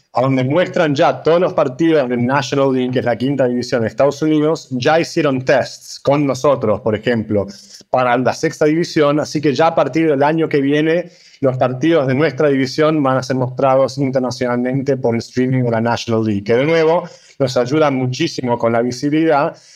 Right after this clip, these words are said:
además del hecho de que B T Sport, ahora T N T Sport, que tiene los derechos en Inglaterra,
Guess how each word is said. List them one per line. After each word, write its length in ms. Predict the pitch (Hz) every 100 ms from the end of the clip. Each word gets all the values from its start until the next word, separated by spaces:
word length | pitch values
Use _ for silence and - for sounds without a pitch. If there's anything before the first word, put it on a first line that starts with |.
| -
además 480 | 151 156 165 214 208
del 160 | 208
hecho 400 | 226 214 185 196 196
de 120 | 131
que 80 | 127
B 240 | 113 135 139
T 140 | 180
Sport, 560 | 175 - 175 147 170 -
ahora 400 | 120 127 139 127
T 160 | 127 139
N 160 | 127
T 120 | 127 147
Sport, 560 | - - 143 160 -
que 100 | -
tiene 220 | 110 151 170
los 140 | 135
derechos 420 | 127 151 147 147
en 120 | 139
Inglaterra, 580 | 139 160 165 139 143 165